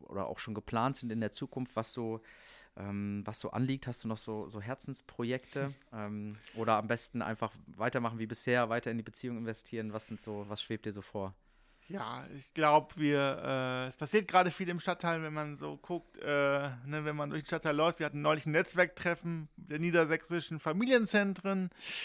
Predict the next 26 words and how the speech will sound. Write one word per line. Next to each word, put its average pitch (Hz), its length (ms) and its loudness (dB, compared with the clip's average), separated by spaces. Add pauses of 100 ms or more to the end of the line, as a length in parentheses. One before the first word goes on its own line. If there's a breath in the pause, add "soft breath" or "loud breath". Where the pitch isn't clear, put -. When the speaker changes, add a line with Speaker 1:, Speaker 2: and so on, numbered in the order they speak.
(360 loud breath)
Speaker 2:
bei 156 100 4
uns 175 260 8
in, 165 340 0
im 160 240 0
Heinz-Witschen-Haus. 160 1080 0
Da 147 120 -6
waren 147 140 -4
fünfundzwanzig 160 480 -4
Kolleginnen 165 440 6
aus 151 160 -2
verschiedensten 160 600 -4
Kommunen, 160 400 0
von 151 120 -2
Hildesheim, 165 480 6
Hannover 160 800 2
bis, 143 280 -8
äh, 143 320 0 (440 loud breath)
Oldenburg 156 680 6
da. 165 380 10
Und 147 120 -4
die 151 100 -6
waren 151 200 2
sehr 147 140 6
angetan 165 440 4
darüber, 151 1120 0
äh, - 40 -20